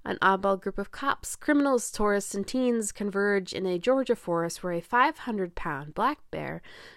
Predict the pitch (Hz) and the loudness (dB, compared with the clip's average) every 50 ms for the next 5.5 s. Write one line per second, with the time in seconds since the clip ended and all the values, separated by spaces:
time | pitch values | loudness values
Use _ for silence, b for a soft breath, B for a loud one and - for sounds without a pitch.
0 | B B - 214 214 220 233 247 240 247 233 233 233 226 220 226 233 240 254 247 | B B 0 4 6 8 8 6 6 4 0 0 0 0 2 2 4 4 6 4
1 | 247 - - 214 202 202 202 - 202 190 190 190 - - - 190 190 185 - - | 4 2 0 -2 -2 -2 -2 -2 -2 -2 -2 -2 -4 -4 -2 -2 -2 -2 -2 -2
2 | 190 185 175 - - - 330 349 269 202 - - 262 294 - - 202 180 165 165 | -2 -2 -2 -2 -2 -2 0 0 0 0 -2 -2 -4 -4 -4 -4 -4 -2 -2 -2
3 | 165 175 B B B B B B B B B B - - _ - _ _ - - | -4 -6 B B B B B B B B B B -20 -20 _ -20 _ _ -20 -20
4 | - - 76 135 180 202 - 208 196 226 240 240 233 262 262 262 - - 269 254 | -16 -10 -8 -8 -6 -2 2 2 4 4 6 6 6 4 4 4 2 0 0 2
5 | 262 247 - 277 294 269 196 156 - - | 2 2 2 2 2 2 0 -4 -8 -12